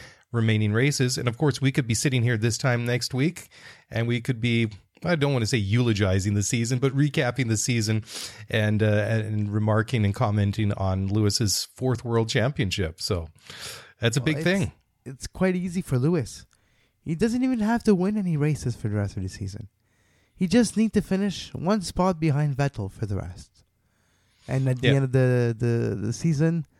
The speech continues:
Speaker 2: fifty-nine points is a lot. And he has enough to finish third and Vettel second in the entire season, or whatever the case may be. And just the fact that Lewis has the best car right now as well in the entire
Speaker 1: Mm-hmm.
Speaker 2: grid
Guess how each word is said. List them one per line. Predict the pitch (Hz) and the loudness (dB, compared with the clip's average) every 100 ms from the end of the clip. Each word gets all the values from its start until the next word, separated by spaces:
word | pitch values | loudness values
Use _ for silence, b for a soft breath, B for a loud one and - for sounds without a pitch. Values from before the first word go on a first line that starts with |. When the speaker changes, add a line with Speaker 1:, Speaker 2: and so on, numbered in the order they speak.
| _ _ _ _ _ - | _ _ _ _ _ 0
Speaker 2:
fifty-nine | 147 - 139 131 | 0 4 4 4
points | - 139 123 | 4 2 2
is | 113 | -2
a | 117 | -2
lot. | 110 104 - _ _ _ - | -4 -8 -16 _ _ _ -12
And | 123 113 | -8 -6
he | 113 107 | -4 -2
has | 135 131 131 | -2 0 -2
enough | 120 117 127 - | -2 -2 -4 -4
to | 117 110 - b b b b b b | -6 -6 -10 b b b b b b
finish | - 185 185 | 0 2 2
third | - 202 208 180 135 | 0 2 4 2 0
and | 127 127 123 113 _ _ _ 131 | -2 -2 -4 -8 _ _ _ -4
Vettel | 123 139 120 107 | 0 2 0 -4
second | - 131 107 104 | -6 -6 -6 -8
in | 107 | -8
the | 107 | -6
entire | 107 107 107 | -4 -4 -4
season, | - 104 107 | -6 -10 -10
or | 101 | -8
whatever | 101 120 117 | -4 -4 -4
the | 117 | -4
case | 123 120 | -4 -4
may | 117 | -4
be. | 113 120 104 b b b - | -4 -6 -8 b b b -10
And | 127 131 | -8 -2
just | 160 156 | -2 0
the | 151 | 0
fact | 151 156 | 0 -2
that | 123 120 - | -4 -6 -2
Lewis | 135 151 147 | 0 2 2
has | 135 113 | -2 -2
the | 117 | 0
best | 123 117 | -2 -2
car | - 110 | 0 0
right | 107 104 | 0 -4
now | 104 107 | -4 -6
as | 101 | -6
well | 98 101 - - | -8 -10 -12 -10
in | 113 | -6
the | |
entire | 113 107 107 | -4 -2 0
Speaker 1:
Mm-hmm. | 123 | 2
Speaker 2:
grid | 104 101 | 2 -2